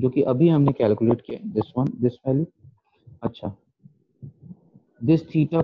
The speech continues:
plus नाइंटी डिग्री आपका कॉम्प्लीमेंट्री प्लेन बनेगा, तो कॉम्प्लीमेंट्री प्लेन की जो वैल्यूज है वो कितनी रहेगी, sigma n dash, which is also equals to minus tau xy, which is defined as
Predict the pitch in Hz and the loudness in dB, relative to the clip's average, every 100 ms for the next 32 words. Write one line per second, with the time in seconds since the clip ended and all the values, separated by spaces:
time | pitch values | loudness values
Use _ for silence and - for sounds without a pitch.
0 | - 165 165 151 151 151 147 151 151 151 | 0 -2 0 0 0 2 4 4 2 0
1 | - 135 139 156 151 151 156 151 151 151 | -2 -2 2 2 2 2 2 2 2 4
2 | 160 156 175 - _ _ _ _ - 151 | 2 2 0 -6 _ _ _ _ -6 -6
3 | - 135 139 156 165 160 147 147 156 151 | -2 -2 0 2 4 4 2 2 2 0
4 | - 131 123 107 135 _ _ _ _ - | 0 2 2 2 -4 _ _ _ _ -18
5 | 101 - _ 170 151 160 147 147 160 151 | -18 -18 _ 0 4 4 4 4 2 2
6 | 151 151 151 143 160 156 156 160 170 _ | 0 0 -2 -2 2 2 2 0 -2 _
7 | _ _ _ - 143 135 143 151 160 165 | _ _ _ -6 -2 -2 0 0 0 -2
8 | - _ 147 156 160 143 147 180 190 - | -6 _ 0 2 2 2 2 0 -4 -10
9 | _ _ _ _ 139 139 160 156 143 147 | _ _ _ _ -4 0 0 0 0 2
10 | 143 - 170 165 160 143 - - 156 156 | 2 -2 -2 0 0 -4 -4 0 0 0
11 | - - 165 143 123 120 139 147 147 156 | -4 -4 -2 0 -2 -2 0 0 0 -2
12 | 156 - _ 139 135 151 156 - 139 - | -4 -10 _ -4 0 0 -2 -4 -4 -2
13 | 143 151 170 147 - 143 - 135 139 139 | 0 0 0 -2 -6 -8 -8 -8 -4 -4
14 | - 147 | -4 -12